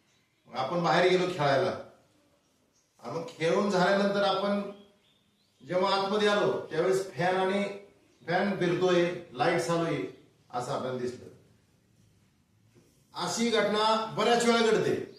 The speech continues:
आपल्या घरी सुद्धा असं बऱ्याच वेळा होतं की आपण फॅन लावलेला असतो, टीव्ही लावलेला असतो किंवा लाईट लावलेला असतो, आणि आपण लाईट गेली की सगळं आत बंद होतं, आणि आपण मग काय करतो, घराच्या बाहेर जातो,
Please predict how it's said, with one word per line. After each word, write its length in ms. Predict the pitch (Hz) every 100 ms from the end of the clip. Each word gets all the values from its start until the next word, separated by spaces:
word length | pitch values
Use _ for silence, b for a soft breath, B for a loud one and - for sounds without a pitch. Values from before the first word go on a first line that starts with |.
| - _
आपल्या 300 | 151 165 220
घरी 220 | 190 214 226
सुद्धा 300 | 226 214 208
असं 320 | 202 202 202
बऱ्याच 240 | 196 196
वेळा 240 | 196 190 170
होतं 220 | 135 123
की 240 | - -
आपण 520 | 160 151 185 190 196 196 - - -
फॅन 200 | 156 170
लावलेला 320 | 175 170 170
असतो, 260 | 160 - 160 151
टीव्ही 240 | 190 170 185
लावलेला 280 | 165 156
असतो 280 | 156 - 151
किंवा 160 | 143 151
लाईट 180 | 175 170
लावलेला 260 | 156 147
असतो, 420 | 139 - - - - _ _
आणि 120 | 135 175
आपण 360 | 190 226 226 220 - - - - - _ -
लाईट 260 | 185 220
गेली 320 | 247 262 220 -
की 380 | - - 185 185
सगळं 160 | 240
आत 180 | 233 233
बंद 300 | 208 202 233
होतं, 440 | 220 185 - - - -
आणि 120 | -
आपण 220 | 175 196
मग 180 | 196 202
काय 200 | 202 202
करतो, 400 | 196 196 220 -
घराच्या 300 | 170 180 190
बाहेर 160 | 170 170
जातो, 300 | 160 135